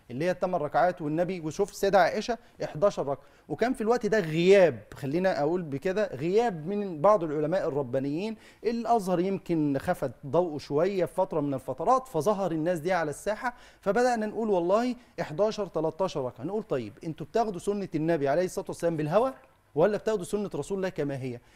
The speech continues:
النبي لما صلى يا جماعة نأخذ السنة كما وكيف، ما ناخدش العدد ونسيب بقى الطريقة كانت ازاي. كان النبي بيصلي ال حداشر، وانا معاكم ان هو كان بيصلي حداشر او تلاتاشر، بل هو، بل في روايات بيصلي اكتر من كده.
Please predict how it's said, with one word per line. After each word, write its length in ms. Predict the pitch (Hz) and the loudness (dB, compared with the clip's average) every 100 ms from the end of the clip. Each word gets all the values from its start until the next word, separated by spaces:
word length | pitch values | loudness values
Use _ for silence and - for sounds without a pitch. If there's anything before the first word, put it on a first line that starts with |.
| - | -6
النبي 260 | 208 277 311 | 0 0 0
لما 220 | 226 190 | -2 -2
صلى 260 | 214 214 | -2 0
يا 60 | 202 | -2
جماعة 300 | 160 165 147 | -2 -2 -2
نأخذ 320 | 190 208 190 | -4 -6 -8
السنة 500 | 170 - 240 269 277 - | -10 -6 -4 -2 -4 0
كما 360 | 208 208 185 151 | 2 2 0 -2
وكيف، 360 | 165 151 - 95 _ _ - | -4 -4 -6 -16 _ _ -10
ما 80 | 160 | -4
ناخدش 340 | 208 277 - 233 | -2 -4 -4 -4
العدد 480 | 175 233 294 202 - 175 | 0 0 0 -2 -10 -10
ونسيب 400 | 208 - 247 226 | -8 -4 -2 2
بقى 240 | 226 214 | 4 4
الطريقة 400 | 208 196 240 202 | 0 -4 -4 -6
كانت 220 | - 180 | -8 -8
ازاي. 340 | 160 156 190 170 - _ - | -6 -6 -8 -10 -20 _ -6
كان 140 | 185 | -4
النبي 460 | 185 214 208 175 147 | -2 0 -2 -4 -8
بيصلي 580 | 135 175 - 233 214 | -6 -4 0 0 0
ال 200 | 185 165 | -2 0
حداشر، 380 | 139 170 160 135 | 0 0 0 2
وانا 180 | 160 196 | 4 4
معاكم 380 | 156 170 165 139 | 4 2 0 -2
ان 80 | 135 | -2
هو 140 | 160 | -2
كان 160 | 156 131 | -2 -2
بيصلي 340 | 135 170 160 | -2 -2 -2
حداشر 400 | 135 165 - 127 | -2 -4 -4 -4
او 120 | 147 | -4
تلاتاشر، 420 | 143 131 127 131 | -2 -2 -2 -4
بل 140 | 123 123 | -4 0
هو، 300 | 170 175 - | 6 6 6
بل 140 | 131 123 | 0 -4
في 140 | 170 | 2
روايات 200 | 170 180 | 4 4
بيصلي 320 | 139 185 175 | 0 0 0
اكتر 200 | 180 180 | 0 -4
من 100 | 165 | -4
كده. 260 | 156 180 | -4 -6